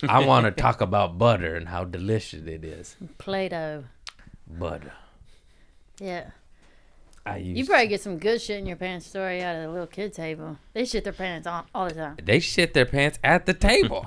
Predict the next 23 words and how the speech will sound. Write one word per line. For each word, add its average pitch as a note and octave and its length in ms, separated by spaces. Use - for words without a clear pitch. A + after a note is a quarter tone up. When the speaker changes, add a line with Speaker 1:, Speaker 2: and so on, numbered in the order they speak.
Speaker 2:
<laughs> - 80
Isn't A3 200
it A3 100
great? G#3+ 320
Speaker 1:
<laughs> - 0
I D4 40
was A3 100
like, G3 160
"Oh A#3 140
my G#3 160
God, F#3 320
this F#3 160
guy - 240
can't - 300
even G#3+ 100
Speaker 2:
'Cause G#3 160
the G3 100
Speaker 1:
shit." - 460
Speaker 2:
freedom. G3+ 560
They're G#3+ 140
Speaker 1:
Yeah. A#2 240
Speaker 2:
just - 80
free. A#3+ 360